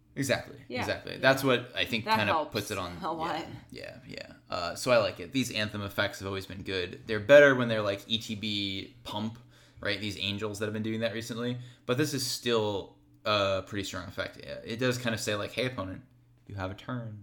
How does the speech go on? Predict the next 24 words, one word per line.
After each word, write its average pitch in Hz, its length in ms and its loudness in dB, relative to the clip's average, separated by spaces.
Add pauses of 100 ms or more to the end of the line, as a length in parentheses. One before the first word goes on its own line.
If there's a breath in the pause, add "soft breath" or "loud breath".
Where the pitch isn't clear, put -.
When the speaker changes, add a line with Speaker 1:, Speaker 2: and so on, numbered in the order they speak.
Speaker 1:
Like, 98 240 -12
get 113 120 -4
Speaker 2:
Uh-huh. - 80 0
Speaker 1:
ready. 117 280 2 (120)
Get - 140 -10
ready." 113 280 0 (200)
Speaker 2:
<laughs> 165 220 -12
Speaker 1:
But, 117 120 6
uh, 113 160 4
I 110 100 4
like 104 220 0
it - 60 -10
a - 60 -6
lot. - 260 -12 (120)
I 95 100 -6
think 90 160 -12
it's - 120 -14
a, 82 200 -6
it's - 140 -14
a 95 60 -10
strong - 500 -8
card - 260 -8
for - 80 -14
limited. - 320 -10